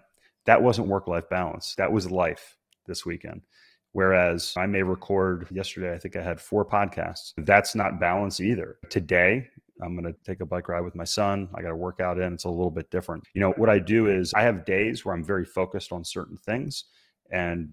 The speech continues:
blocks of time during those days that I'm very focused on certain things. And I, I take it, and it's basically, if you look at filling a jar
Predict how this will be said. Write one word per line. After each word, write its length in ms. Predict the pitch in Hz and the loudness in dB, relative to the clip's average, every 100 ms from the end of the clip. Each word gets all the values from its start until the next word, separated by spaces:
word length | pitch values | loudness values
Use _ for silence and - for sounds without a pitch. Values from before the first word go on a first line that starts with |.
| - - | -16 -14
blocks 480 | 87 - 95 101 - | -6 2 2 2 -2
of 100 | 90 | -4
time 460 | - 92 98 110 - _ _ _ _ 90 | -2 0 0 -2 -8 _ _ _ _ -2
during 380 | 95 113 117 | 0 0 0
those 200 | 90 85 | -2 -2
days 340 | - 80 82 - | -4 -6 -6 -8
that 80 | 87 | -10
I'm 120 | 85 | -8
very 160 | 85 | -8
focused 400 | 82 87 82 - | -6 -8 -8 -10
on 100 | 85 85 | -12 -10
certain 320 | - 85 82 | -10 -10 -12
things. 440 | - 80 85 - - - - _ | -10 -8 -10 -12 -18 -20 -20 _
And 460 | - 92 87 90 82 82 - | 0 2 2 0 -4 -6 0
I, 160 | 90 - - | 0 0 -2
I 120 | 92 | -4
take 340 | 92 113 120 | 0 0 2
it, 160 | 101 - | 2 0
and 160 | 92 90 | -4 -6
it's 100 | - | -4
basically, 680 | - 104 - 95 95 90 87 | 2 2 2 -6 -2 -2 -2
if 160 | 85 - | -4 -6
you 100 | 95 | -4
look 180 | 95 - | -2 -2
at 220 | 90 - | -4 -4
filling 300 | - 113 101 | 0 2 2
a 100 | 90 | 0
jar 520 | 73 87 90 82 87 | 0 2 4 2 -2